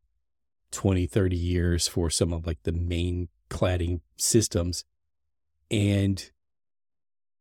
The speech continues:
you basically, it was just, it was just like, that's how long we expected buildings to last. That's it.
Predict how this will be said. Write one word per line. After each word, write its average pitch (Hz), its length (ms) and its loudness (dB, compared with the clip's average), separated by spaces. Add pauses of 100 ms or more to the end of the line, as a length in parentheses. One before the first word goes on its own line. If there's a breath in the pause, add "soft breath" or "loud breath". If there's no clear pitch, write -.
(260)
you 113 720 4 (560)
basically, 120 840 6 (560)
it - 140 -10
was 127 140 0
just, - 320 2 (220)
it - 60 -6
was 120 120 -2
just 113 180 -4
like, 107 160 2 (160)
that's 113 240 2
how 143 120 2
long 113 460 6
we 113 160 8
expected 110 480 0
buildings 117 320 4
to 120 80 2
last. 123 300 0
That's 117 200 2
it. 127 160 2